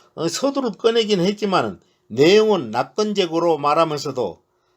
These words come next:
어찌할꼬, 이러면 어떻게 되나,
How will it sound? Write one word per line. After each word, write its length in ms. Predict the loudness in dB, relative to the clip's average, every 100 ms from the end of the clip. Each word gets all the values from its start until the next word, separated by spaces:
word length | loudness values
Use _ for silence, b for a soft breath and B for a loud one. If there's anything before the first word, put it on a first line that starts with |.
| _ _ _ _ -2
어찌할꼬, 1000 | -2 0 2 2 0 -4 -4 -4 -8 _ _ _ _ _ _ _ _ _ -4
이러면 320 | 2 2 4
어떻게 340 | 2 0 0 -2
되나, 420 | -2 -6 -8